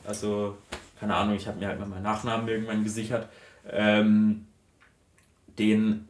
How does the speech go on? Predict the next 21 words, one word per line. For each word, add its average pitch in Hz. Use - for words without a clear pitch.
ist -
dann 95
deine 135
Top-Level-Domain. 120
Und 107
jetzt 147
kommt 117
das, 143
wo 117
Philipp 147
vorhin 123
gemeint 123
hat, 117
aber 110
musst 131
du 117
nicht 117
W 113
W 107
W 147
eingeben, 156